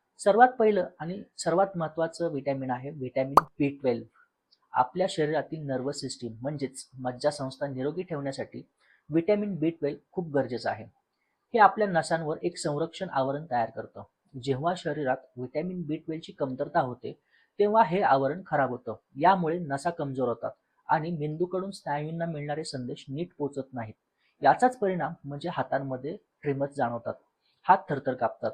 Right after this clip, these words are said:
विशेषतः जे लोक पूर्णपणे शाकाहारी आहेत, ज्यांच्यामध्ये याची कमतरता जास्त प्रमाणा-, प्रमाणात आढळून येते. यासाठी आहारात दूध, दही, पनीर, अंडी आणि मांसाहारी पदार्थांचा समावेश करणं महत्त्वाचं आहे. महत्त्वाचं मिनरल आहे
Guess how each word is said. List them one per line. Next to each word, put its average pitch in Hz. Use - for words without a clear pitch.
विशेषतः 160
जे 151
लोक 175
पूर्णपणे 151
शाकाहारी 139
आहेत, 117
ज्यांच्यामध्ये 139
याची 143
कमतरता 139
जास्त 139
प्रमाणा-, 131
प्रमाणात 131
आढळून 123
येते. 107
यासाठी 185
आहारात 151
दूध, 143
दही, 147
पनीर, 147
अंडी 147
आणि 185
मांसाहारी 160
पदार्थांचा 131
समावेश 123
करणं 127
महत्त्वाचं 123
आहे. 110
महत्त्वाचं 180
मिनरल 147
आहे 131